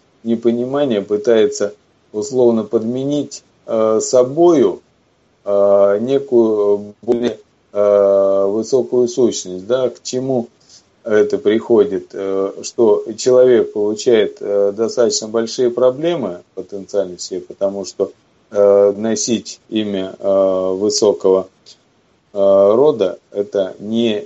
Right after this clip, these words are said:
не является, ну, высокого рода в данном случае кого-то из божеств не является правильным, с одной стороны. А с другой стороны, если ты, э, как сказать, э, достойный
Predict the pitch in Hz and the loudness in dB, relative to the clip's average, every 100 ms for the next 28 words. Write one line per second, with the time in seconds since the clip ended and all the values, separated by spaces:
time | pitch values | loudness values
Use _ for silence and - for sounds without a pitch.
0 | - 107 113 110 113 113 104 95 - 95 | -10 -4 -2 0 2 2 2 0 -4 -8
1 | 90 104 127 120 95 98 98 101 107 131 | -8 -6 -2 -2 -4 -6 -4 -2 0 0
2 | 123 113 104 104 - - - 120 120 107 | 0 2 2 2 -4 -16 -6 0 0 0
3 | 104 113 110 104 101 110 - 101 104 104 | 0 0 -2 -6 -6 -6 -6 -4 0 0
4 | 107 101 98 - 101 98 92 - 107 104 | 0 -2 -6 -6 -6 -6 -6 -10 -8 -4
5 | 113 110 107 - 107 110 113 120 110 - | -2 0 0 -2 -8 -4 2 2 2 -2
6 | - 117 104 87 85 85 _ 95 101 104 | -4 0 2 0 -4 -18 _ -18 -8 -4
7 | 104 101 92 - 95 - 104 117 135 165 | -2 -4 -10 -12 -14 -8 -6 -4 -2 -2
8 | 151 - 135 139 139 - _ _ - 135 | -4 -2 -2 -2 -6 -8 _ _ -4 0
9 | 139 123 120 143 135 117 - _ _ 101 | 0 0 -4 0 0 -2 -6 _ _ -6
10 | 107 104 107 101 95 107 98 104 92 95 | -4 -2 0 0 0 -4 -4 -4 -2 -4
11 | 90 - 104 104 104 101 101 101 113 120 | -6 -10 -6 -2 2 2 2 2 2 0
12 | - 160 151 113 95 | 0 0 2 0 -8